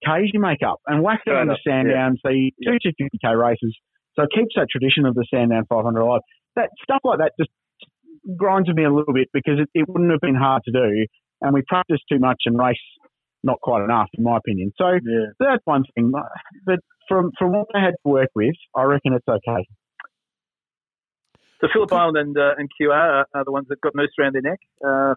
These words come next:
Speaker 2: Phillip Island, you know, really, as much as we love the place, it does not draw a crowd.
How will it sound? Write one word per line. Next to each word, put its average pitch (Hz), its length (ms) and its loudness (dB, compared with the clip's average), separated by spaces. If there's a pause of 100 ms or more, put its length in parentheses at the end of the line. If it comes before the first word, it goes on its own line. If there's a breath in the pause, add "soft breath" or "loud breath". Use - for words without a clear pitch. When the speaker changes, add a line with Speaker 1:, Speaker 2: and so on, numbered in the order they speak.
Speaker 2:
Phillip 160 200 2
Island, 143 380 0 (140)
you 139 80 2
know, 135 120 4
really, 143 380 2 (280)
as 120 60 -14
much 143 200 0
as 135 120 -2
we 127 120 -2
love 135 340 0
the 135 60 -10
place, 120 320 0 (340)
it 135 100 -6 (100)
does 143 180 0
not 151 260 0
draw 123 180 2
a 110 60 0
crowd. 127 300 -2